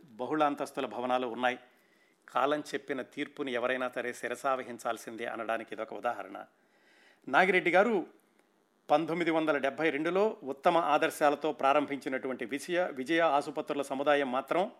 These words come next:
ఆయన నిర్దేశించిన మార్గదర్శక సూత్రాలను అనుసరించే నడుస్తోంది. ఆయన కుమారులు విశ్వనాథరెడ్డి గారు, వెంకటరామరెడ్డి గారు, వారి కుటుంబ సభ్యులు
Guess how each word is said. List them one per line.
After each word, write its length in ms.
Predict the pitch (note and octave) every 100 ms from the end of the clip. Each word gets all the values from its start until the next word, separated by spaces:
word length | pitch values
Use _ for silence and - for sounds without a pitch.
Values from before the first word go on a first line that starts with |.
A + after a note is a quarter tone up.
| _ _ _ _ _
ఆయన 240 | C3 C#3 C3+
నిర్దేశించిన 720 | B2 A#2+ E3 E3 D#3+ E3 C#3
మార్గదర్శక 680 | B2 C#3+ D3 C#3+ C#3 D3+ C#3
సూత్రాలను 600 | - C3+ C#3 C3 B2 A#2+
అనుసరించే 680 | B2 D3 C3+ C3 D3 E3 - _ _ -
నడుస్తోంది. 580 | A#2 - C#3 A2 A#2 - _ _ _ _ _ _
ఆయన 200 | A#2 B2
కుమారులు 460 | A#2 B2+ C3+ D3 C3
విశ్వనాథరెడ్డి 580 | B2 A2+ C3+ C3+ C3 B2
గారు, 200 | B2+ C3
వెంకటరామరెడ్డి 720 | A#2 A#2+ C#3+ C3 B2+ A#2 A#2
గారు, 200 | A#2+ A#2+
వారి 240 | A#2 A#2+
కుటుంబ 280 | - A2 C3
సభ్యులు 460 | A2+ A2+ B2 B2